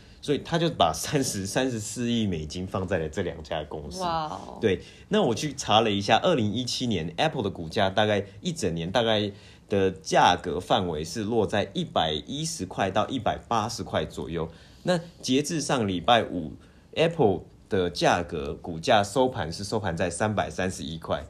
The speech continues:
Speaker 1: 等于说他如果二零一七年把钱放进去，他的钱已经 double 两倍了。
Speaker 2: 哇哦，
Speaker 1: 没错。
Speaker 2: 才，才两年而已。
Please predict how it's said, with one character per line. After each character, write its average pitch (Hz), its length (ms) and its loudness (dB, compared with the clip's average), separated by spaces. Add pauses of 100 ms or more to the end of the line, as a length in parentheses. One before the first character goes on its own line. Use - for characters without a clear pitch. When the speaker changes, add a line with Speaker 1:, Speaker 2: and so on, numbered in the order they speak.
(360)
Speaker 1:
等 95 140 0
于 107 80 0
说 131 320 0 (160)
他 160 140 2
如 160 120 2
果 113 140 4
二 131 120 2
零 113 160 2
一 113 120 -2
七 113 180 -4
年 92 180 0
把 85 140 0
钱 82 320 -4
放 104 180 0
进 107 140 0
去， 101 160 -4
他 95 180 -2
的 101 120 -4
钱 85 240 -4
已 82 80 -4
经 90 200 -6
double 90 280 4
两 - 220 -8
倍 80 200 -6
了。 - 280 -16
Speaker 2:
哇 180 380 4
哦， - 40 0
Speaker 1:
没 190 100 0
错。 214 300 4
Speaker 2:
才， 233 80 0
才 254 60 4
两 269 220 6
年 170 160 -4
而 160 120 -6
已。 151 180 -8